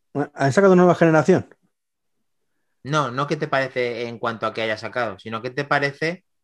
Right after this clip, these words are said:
Speaker 2: que sea una posibilidad el verlo a corto plazo.
Speaker 1: Eh, bueno,
Speaker 2: La informa-,
Speaker 1: sí, bien, sí,
Speaker 2: la
Speaker 1: eso
Speaker 2: in-,
Speaker 1: estaba
Speaker 2: la
Speaker 1: ya
Speaker 2: inf-,
Speaker 1: previsible,
Speaker 2: la,
Speaker 1: de hecho,
Speaker 2: la
Speaker 1: lo hemos hablado una
Speaker 2: información,
Speaker 1: vez, de
Speaker 2: la,
Speaker 1: que
Speaker 2: la
Speaker 1: la, en la
Speaker 2: información
Speaker 1: supuesta keynote de abril,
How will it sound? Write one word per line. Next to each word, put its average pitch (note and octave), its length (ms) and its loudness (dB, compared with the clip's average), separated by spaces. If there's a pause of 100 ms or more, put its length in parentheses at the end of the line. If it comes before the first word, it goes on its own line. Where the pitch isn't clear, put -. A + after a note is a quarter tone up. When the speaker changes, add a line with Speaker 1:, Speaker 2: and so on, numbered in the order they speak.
(320)
Speaker 2:
que B2+ 140 -4
sea C#3+ 460 -2 (320)
una D3 320 0
posibilidad D3+ 880 -2 (600)
el B2 220 -2
verlo C#3 300 2
a C3+ 120 2
corto G#2+ 240 -8
plazo. F#2 220 -14 (1700)
Speaker 1:
Eh, - 360 -6
bueno, A2 120 -8
Speaker 2:
La C3+ 80 0
informa-, C3 360 -2
Speaker 1:
sí, G#2+ 60 -14
bien, A2 260 -12
sí, - 120 -12
Speaker 2:
la B2 80 0
Speaker 1:
eso C#3 100 4
Speaker 2:
in-, C3+ 100 -6
Speaker 1:
estaba B2 240 0
Speaker 2:
la B2+ 100 4
Speaker 1:
ya B2+ 80 0
Speaker 2:
inf-, A#2 40 -2
Speaker 1:
previsible, C3+ 460 2
Speaker 2:
la, C#3 60 6
Speaker 1:
de - 60 2
hecho, C3 440 4
Speaker 2:
la A#2 60 4
Speaker 1:
lo A#2 80 2
hemos B2 140 0
hablado B2+ 200 2
una A2+ 100 -2
Speaker 2:
información, C#3+ 80 0
Speaker 1:
vez, F3+ 100 -8
de C#3+ 60 -6
Speaker 2:
la, A#2+ 80 -4
Speaker 1:
que A#2 60 -2
Speaker 2:
la A2+ 100 0
Speaker 1:
la, - 220 -12
en C3 100 2
la B2 140 8
Speaker 2:
información B2 480 2
Speaker 1:
supuesta D3 560 2 (340)
keynote B2 440 2
de G#2+ 60 2
abril, C3 480 4